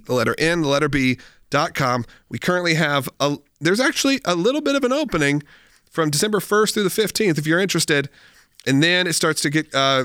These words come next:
you know, busy, especially in the, we're already sold out for the month of February and, and portions of March. So if you're looking for stays next year, Airbnb dot com. Always click that contact button, reach out to me directly. And I try to, if I can't offer a special price, I can try to offer some perks or do something for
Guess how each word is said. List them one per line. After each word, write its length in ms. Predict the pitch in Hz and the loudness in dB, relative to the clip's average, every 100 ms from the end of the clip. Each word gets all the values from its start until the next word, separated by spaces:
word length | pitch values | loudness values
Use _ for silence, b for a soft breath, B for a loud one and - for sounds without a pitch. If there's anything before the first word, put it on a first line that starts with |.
| 107 - | -4 -6
you 100 | 117 | -4
know, 80 | |
busy, 300 | 113 151 151 | -2 0 0
especially 360 | 139 - 156 147 | 0 0 0 0
in 120 | 139 | 0
the, 100 | 135 | 0
we're 140 | 123 143 | 0 0
already 140 | 151 | 2
sold 220 | - 156 | 2 0
out 100 | 151 | 0
for 60 | 135 | -2
the 40 | |
month 120 | 139 127 | -4 -4
of 60 | |
February 460 | - 143 143 139 131 | -2 0 2 0 0
and, 140 | 123 - | -2 -4
and 280 | 120 113 | -4 -4
portions 360 | - 147 151 135 | -2 -2 0 -2
of 60 | 120 | 0
March. 380 | 147 135 - - B B B | 0 0 -4 -10 B B B
So 140 | - | -6
if 60 | 120 | -2
you're 100 | 127 | 0
looking 200 | 147 143 | 0 -2
for 300 | 151 139 139 | 0 0 -2
stays 320 | - 139 139 | -2 0 0
next 220 | 135 123 | 0 0
year, 260 | 139 135 131 b b b - | 0 0 -2 b b b -2
Airbnb 520 | 147 139 139 127 127 | 0 0 0 2 2
dot 200 | 123 117 | 0 -2
com. 200 | 131 127 | -2 -2
Always 240 | - 175 185 | 0 0 0
click 180 | 185 - | -2 -2
that 160 | 147 | -4
contact 440 | - 147 139 139 117 | -2 -2 -2 -4 -4
button, 200 | 135 113 | -4 -4
reach 200 | 123 139 | -4 -2
out 160 | 131 127 | -2 -2
to 60 | |
me 100 | 131 | 0
directly. 460 | 123 143 170 180 170 B B B - | 2 0 2 0 0 B B B -4
And 80 | 127 | -2
I 60 | |
try 240 | 131 160 151 | 0 -2 0
to, 100 | 147 | 0
if 80 | |
I 80 | 156 | -2
can't 200 | - 226 | -2 0
offer 180 | 202 175 | 0 0
a 40 | 160 | -2
special 280 | 156 143 | -2 -2
price, 340 | 123 190 175 - b b - | 0 0 0 -2 b b -6
I 60 | |
can 100 | 127 | -4
try 120 | - 135 | -2 -2
to 60 | |
offer 200 | 117 117 | -2 -2
some 140 | 113 110 | -2 -2
perks 300 | 143 120 - | -2 -2 -4
or 20 | |
do 100 | 123 | -2
something 300 | 120 131 127 | 0 0 -2
for 180 | 117 | -2